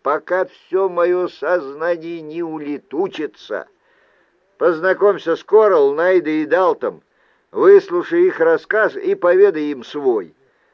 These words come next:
Не буди меня даже ради конца света, разве что это будет из ряда вон выходящее зрелище". И я продолжил то, что обещал,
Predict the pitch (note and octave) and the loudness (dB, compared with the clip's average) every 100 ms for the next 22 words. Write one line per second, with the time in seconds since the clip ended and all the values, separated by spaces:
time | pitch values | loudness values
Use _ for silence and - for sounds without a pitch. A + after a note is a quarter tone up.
0 | _ _ G2+ C#3+ G3 F3 F#3+ F#3+ C3 E3 | _ _ -12 0 2 6 6 6 4 2
1 | G3 G#3+ A3+ G#3 F3 A#2+ F2 D2+ _ F#2+ | 2 0 -2 -2 -2 -2 -6 -14 _ -2
2 | C3+ F#3+ E3 F#3 F3+ E3+ F3 F3 E3 F#3 | 0 2 2 4 4 4 2 -2 0 0
3 | E3 - F3 F3+ - D#3+ D#3+ C3+ B2+ B2+ | 0 -4 0 0 -2 -8 -2 -2 0 0
4 | D#3 C#3 D3 - D#3 D#3 D#3 C#3+ D3+ D3+ | 0 -2 -8 -4 -2 0 0 -4 -6 -6
5 | C#3+ D#3+ D#3 D#3 D#3 D3 C#3+ D3 C#3+ C#3 | -6 -8 -6 0 0 2 2 2 0 -2
6 | C#3 D3+ C#3+ C#3 B2+ - D#3 D3 E3+ E3 | -4 -4 0 0 0 -4 -6 -4 -2 0
7 | A#2+ G2 G2 - G2 F#2 D#2+ _ _ _ | -2 -4 -12 -14 -8 -8 -8 _ _ _
8 | _ _ _ _ B2 C#3+ C#3 C3+ C#3+ E3+ | _ _ _ _ -4 -4 -4 2 2 4
9 | E3+ - _ _ - B2 C#3 C#3+ C3+ C3+ | 0 -2 _ _ -8 -2 0 0 2 2
10 | B2+ A2+ G2 A2+ G#2+ - C3+ D#3 D#3+ - | 2 -2 -4 -4 -4 -6 -4 -4 -4 -10
11 | A#2+ A#2 G#2+ G#2+ G#2+ - - F#2 F#2 F2+ | -4 -4 -4 -8 -12 -14 -16 -10 -8 -8